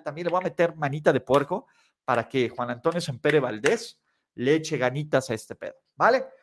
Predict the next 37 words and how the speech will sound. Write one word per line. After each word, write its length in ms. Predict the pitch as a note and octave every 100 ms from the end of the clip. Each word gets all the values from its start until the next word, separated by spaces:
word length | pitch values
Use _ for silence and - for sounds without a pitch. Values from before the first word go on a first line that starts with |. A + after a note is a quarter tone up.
| _
Entonces, 300 | C4+ C4+ B3+
vamos 220 | D4+ D#4
con 100 | C#4
su 320 | - B3+ A3+
mailbag, 560 | G#3+ A#3 G#3 A#2 G#2+ -
porque 280 | - D3 E3+
está 220 | E3+ -
divertido. 580 | F#3 F#3 D#3 D#3+ D#3 A#2+
Diego 420 | C3+ F#3 B3 C4
Navarro 520 | B3 F3 F#3 G3+ F3+
me 120 | D3 C3+
pregunta, 680 | D3 F3 F4 - A2+ - _ _ _ _
"¿Qué 180 | C4+ D4+
crees 280 | B3+ B3+ C4
que 100 | C#4+
le 60 |
haga 160 | B3+ B3
falta 320 | A#3+ G#3+ G#3+
a 20 |
los 160 | A3+ F#3+
Steelers 440 | D3 - G3+ A3
para 180 | - D3
ya 240 | C3+ F3 F#3
ser 180 | G3+
contendiente 640 | - E3 D3 B2+ C3+ D#3 F3
al 80 | D#3+
Super 240 | D3+ C#3+
Bowl?" 260 | A2+ A2 - _ _ _ _ _ _ _
Creo 340 | - G#3 A3+ B3
que 120 | B3+
a 40 |
los 180 | B3 G#3
Steelers 880 | E3 D3+ - A3+ F3+ E3+ G#3 - _ _ -
les 420 | F3 E3+ D3+ -
faltan 760 | F3 F#3 F#3 - G#3 G#3+ G#3 - _ _ _ _
tres 300 | - G#3 G#3+
cosas 420 | - C#3+ C#3+ -